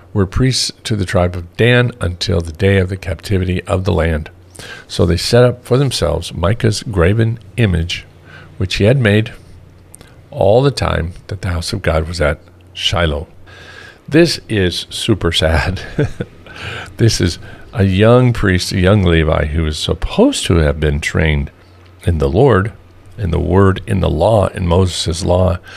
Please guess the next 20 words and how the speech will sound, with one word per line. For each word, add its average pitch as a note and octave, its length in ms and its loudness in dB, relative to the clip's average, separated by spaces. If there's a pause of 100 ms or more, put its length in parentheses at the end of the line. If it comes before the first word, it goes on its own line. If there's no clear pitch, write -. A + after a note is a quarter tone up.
(380)
trained F2+ 460 2
to F2+ 60 -2
help D#2 320 0 (100)
in D#2+ 160 0
the D2+ 100 -4 (120)
sacrifice - 1160 -4 (1000)
of E2+ 400 0 (640)
animals F2+ 480 2 (120)
at A#2+ 220 2
the F2+ 100 -4
tabernacle. F2 680 -4 (480)
This C#3+ 180 2
was C3 140 2
a F#2 60 2
time E2 340 2
when E2 380 -2 (640)
he A2 260 0
should C#3 340 2
have D#2+ 400 0 (340)
been F#2 640 4